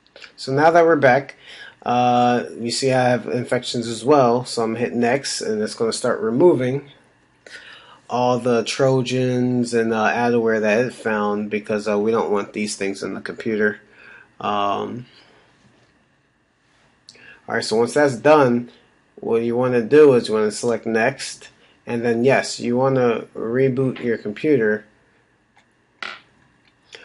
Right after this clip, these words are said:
um, because, uh, you want it to do the changes, uh,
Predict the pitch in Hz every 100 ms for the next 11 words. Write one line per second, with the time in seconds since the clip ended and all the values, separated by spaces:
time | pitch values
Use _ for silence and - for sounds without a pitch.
0 | - - 120 117 113 110 107 107 113 -
1 | 120 131 120 117 120 113 113 120 127 127
2 | - - - 117 107 117 110 104 127 117
3 | 101 - 185 156 113 107 104 - - 113
4 | 107 104 95